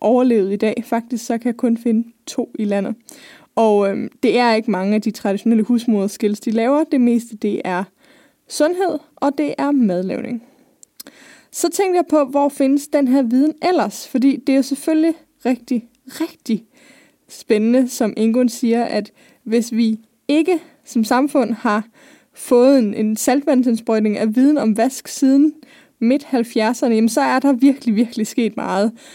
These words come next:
Videnskaben, rengøringsmidlerne, miljøsynet, alt muligt er virkelig ændret sig siden da. Så tænkte jeg, "Nå, men så må det jo findes i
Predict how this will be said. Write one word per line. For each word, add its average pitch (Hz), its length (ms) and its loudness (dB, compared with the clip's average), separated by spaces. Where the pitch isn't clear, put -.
Videnskaben, 226 1160 2
rengøringsmidlerne, 247 1080 4
miljøsynet, 226 800 2
alt 294 280 -4
muligt 220 360 0
er 214 80 0
virkelig 247 420 -2
ændret 226 280 0
sig 233 120 -8
siden 220 240 -2
da. 208 140 0
Så - 60 -20
tænkte 269 260 2
jeg, 262 80 2
"Nå, 233 80 0
men 208 100 0
så 302 140 0
må 339 160 0
det 285 80 0
jo 240 160 0
findes 214 440 -2
i 285 140 2